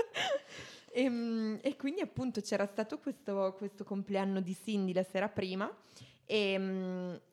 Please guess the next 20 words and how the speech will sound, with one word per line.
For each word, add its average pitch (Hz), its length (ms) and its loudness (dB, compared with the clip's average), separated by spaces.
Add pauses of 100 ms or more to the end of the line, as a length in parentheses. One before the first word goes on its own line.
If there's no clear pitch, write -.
(140)
e - 100 0
ovviamente 214 440 2
i 175 40 2
compleanni 190 460 0
con 196 160 -2
i 190 80 0
belgi 180 500 2
finiscono, 170 1120 -2
cioè, - 160 -2 (100)
per 170 180 -2
loro 190 240 6
la 175 100 4
birra 185 300 2
è 196 60 2
acqua, 180 440 2
quindi 180 280 -2
vi 165 100 2
lascio 185 280 0
soltanto 202 480 -4
immaginare. 185 640 0